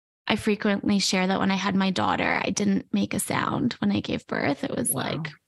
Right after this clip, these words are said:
Speaker 1: very internal and it was just very contained. And so this version of me is much less contained,
Speaker 2: Mm-hmm.
Speaker 1: much more raw, much more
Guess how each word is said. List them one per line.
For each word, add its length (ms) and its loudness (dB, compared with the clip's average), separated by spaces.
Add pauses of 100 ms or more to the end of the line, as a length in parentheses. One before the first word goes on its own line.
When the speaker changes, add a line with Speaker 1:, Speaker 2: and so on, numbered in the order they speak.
(140)
Speaker 1:
very 360 2
internal 680 2
and 140 2
it 100 2
was 180 0
just 240 -2
very 380 0
contained. 840 2 (840)
And 200 4
so 840 2 (220)
this 520 2 (540)
version 360 4
of 100 2
me 220 4
is 120 2
much 560 2 (180)
less 420 2
contained, 1000 2 (320)
Speaker 2:
Mm-hmm. 300 4
Speaker 1:
much 300 2
more 600 2
raw, 600 4
much 460 2
more 800 2